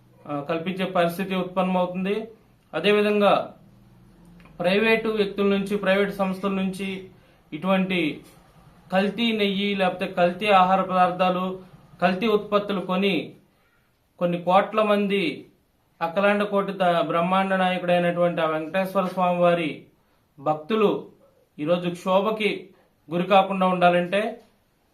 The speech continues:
భవిష్యత్తులో అయినా సరే తిరుమల తిరుపతి దేవస్థానం ఆధ్వర్యంలో సొంతంగా ఒక డైరీని ఏర్పాటు చేసి,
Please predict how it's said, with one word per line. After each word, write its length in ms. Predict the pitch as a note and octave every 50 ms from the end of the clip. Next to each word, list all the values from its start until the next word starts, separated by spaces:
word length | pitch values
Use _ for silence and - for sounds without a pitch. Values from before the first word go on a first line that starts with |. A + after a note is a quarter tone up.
| _ -
భవిష్యత్తులో 540 | C#3+ D#3 G3 G#3 G3+ A#3+ A3+ A3+ A3+ A3 A3
అయినా 200 | G#3+ G#3+ G#3+ G#3
సరే 460 | G#3 - G#3 G3+ G3+ D#3+ C#3 B2+ - -
తిరుమల 260 | F3+ F#3 G3 G3+ G3+
తిరుపతి 300 | G3 G3+ G3 F#3 G3 F3
దేవస్థానం 460 | F#3 F3+ F3+ F3+ F3+ - F#3+ F3+ F3+
ఆధ్వర్యంలో 760 | F3 F3 E3+ E3+ F3+ F3 F3 F3 F3+ F3 D#3+ C3+ B2+ - - - _ _ _ _ _ _ _ -
సొంతంగా 380 | F3+ F#3 F#3+ F#3 A3+ A3+ A3+ G#3+
ఒక 140 | F#3 F3
డైరీని 420 | F3 E3 E3+ F#3 F#3 G3 G3 G3+ G3
ఏర్పాటు 420 | F3+ F3+ F3 F3 - F3 F3 F3
చేసి, 440 | F3+ F3+ F3 F3+ G3 G#3 G#3+ G#3+ -